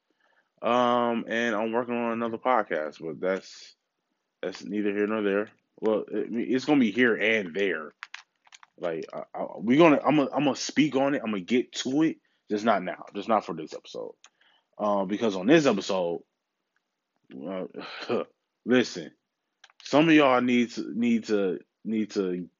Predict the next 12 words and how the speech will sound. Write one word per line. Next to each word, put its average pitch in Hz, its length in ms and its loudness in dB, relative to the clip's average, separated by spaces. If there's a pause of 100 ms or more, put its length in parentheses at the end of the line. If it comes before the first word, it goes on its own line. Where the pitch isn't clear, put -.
gain 107 260 -2
some 92 380 -6
understanding 101 920 -2 (400)
on 98 180 -4
how, 95 640 2 (600)
if 110 200 -8
you 113 120 2
want 104 360 -2
a 101 120 0
man, 143 720 0 (160)
a 110 80 -2
man 107 560 0